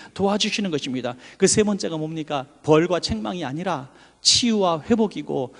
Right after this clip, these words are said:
다시 돌아가는 것입니다. 온전히 다시 서게 되는 것입니다. 그러므로 이 순서대로 온다면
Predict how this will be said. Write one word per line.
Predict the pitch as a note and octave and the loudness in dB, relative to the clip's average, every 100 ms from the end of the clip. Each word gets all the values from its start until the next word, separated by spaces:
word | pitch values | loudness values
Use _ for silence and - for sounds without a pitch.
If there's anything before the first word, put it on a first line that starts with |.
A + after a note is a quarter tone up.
| - - | -20 -10
다시 | - E3 F#3+ C#3 - - - | -2 0 2 0 -2 -20 -14
돌아가는 | - G3+ G3+ G3+ G3 | 0 4 4 6 6
것입니다. | F#3 D#3 C3 B2+ A#2+ - - | 4 0 -4 -4 -8 -12 0
온전히 | F3+ G#3 A3 G3+ | 4 6 4 2
다시 | F3+ G3+ | 0 -2
서게 | - D#4 D4 | 0 2 2
되는 | A#3+ A3+ | 4 4
것입니다. | A3 - E3 C3+ B2+ - _ _ _ | 4 2 0 -6 -8 -12 _ _ _
그러므로 | - F3 E3+ F3+ A#2 - - _ _ _ _ | -2 0 2 0 -2 -12 -20 _ _ _ _
이 | F3+ F#3+ | 0 2
순서대로 | - A3+ G#3 F#3 E3+ | 2 0 2 2 2
온다면 | D3+ D3 D3+ D3 | 2 0 0 -4